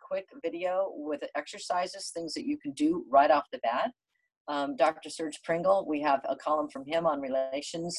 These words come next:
and mindfulness, and he's up there, um, free. We've got Kate White,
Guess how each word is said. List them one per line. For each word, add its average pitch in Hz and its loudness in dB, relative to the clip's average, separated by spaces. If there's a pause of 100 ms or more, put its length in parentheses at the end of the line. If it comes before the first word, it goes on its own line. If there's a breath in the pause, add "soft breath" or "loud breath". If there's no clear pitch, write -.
(120)
and 131 0
mindfulness, 170 0 (300)
and 127 0
he's 180 -2 (100)
up 196 6
there, 214 6
um, 165 -2 (120)
free. 175 -2
We've 151 -4
got 139 6 (100)
Kate 170 -4
White, 160 4